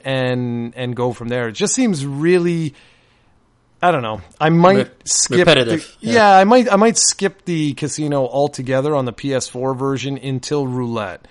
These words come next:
Speaker 1: Because with roulette, I have a trick where I can get some serious gold, really, re-, well, not gold, but tokens really, really quick.
Speaker 2: You gotta
Speaker 1: But
Speaker 2: all sh-,
Speaker 1: overall
Speaker 2: you gotta show all that, uh, on a video,
Speaker 1: Oh,
Speaker 2: like
Speaker 1: no,
Speaker 2: the
Speaker 1: no, no,
Speaker 2: tricks.
Speaker 1: yeah, for sure, will do, absolutely.
Speaker 2: Yeah.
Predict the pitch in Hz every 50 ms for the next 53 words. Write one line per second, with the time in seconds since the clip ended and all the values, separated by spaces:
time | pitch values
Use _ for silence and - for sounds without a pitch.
0 | _ _ _ _ - 120 127 127 113 117 120 120 104 117 123 127 127 135 156 175
1 | 185 175 - 131 131 131 127 127 120 117 - - 143 135 123 - - 123 120 113
2 | 110 110 107 120 117 117 113 110 101 - 113 107 104 - - - - 143 151 147
3 | 143 139 127 117 113 110 107 - 120 123 113 113 113 110 110 110 107 110 107 110
4 | 117 123 131 131 131 127 127 123 120 117 113 110 113 113 117 135 139 135 120 113
5 | 113 127 120 113 110 107 110 117 104 - - 131 131 123 - 127 117 110 107 113
6 | 117 117 110 110 107 104 98 - - 113 110 98 - - - - - - 123 123
7 | 139 160 196 240 165 170 175 - 185 190 175 139 143 151 208 226 196 - - 214
8 | 208 202 202 170 151 147 139 135 - - - 131 123 117 123 131 127 123 147 160
9 | 156 139 117 110 - - 247 262 269 277 285 294 294 294 285 277 247 233 247 240
10 | 190 - 185 170 - - 254 190 139 131 160 180 175 160 190 170 135 104 107 127
11 | 160 - - - 156 135 - 170 156 117 113 107 98